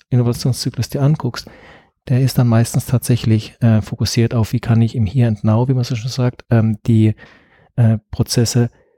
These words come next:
verändern. Manchmal nur marginal, was aber trotzdem einen gewissen Impact hat. Und da ist, wa-, warne ich auch immer ein bisschen, die Leute nicht gleich zu stark zu reagieren und sagen, ja, ihr macht ja nur ein bisschen, ähm, äh, Verbesserungen im Prozess, sondern das Gesamtbild zu sehen, wo man hin will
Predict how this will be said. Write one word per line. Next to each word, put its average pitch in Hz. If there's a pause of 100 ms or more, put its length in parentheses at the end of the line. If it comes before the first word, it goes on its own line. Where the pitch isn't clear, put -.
(680)
verändern. 123
Manchmal 117
nur 120
marginal, 117
was 135
aber 120
trotzdem -
einen 120
gewissen 120
Impact 113
hat. - (160)
Und 117
da 113
ist, - (220)
wa-, 123
warne 123
ich 135
auch 123
immer 113
ein 107
bisschen, 113
die 110
Leute 113
nicht 117
gleich 117 (360)
zu 135 (400)
stark 127
zu -
reagieren 117
und 104
sagen, 110
ja, 107
ihr 127
macht 120
ja 131
nur 120
ein 113
bisschen, 113 (640)
ähm, 113 (380)
äh, 107
Verbesserungen 117
im 107
Prozess, 117
sondern 120
das -
Gesamtbild 123
zu -
sehen, 113
wo 110
man 104
hin 139
will 117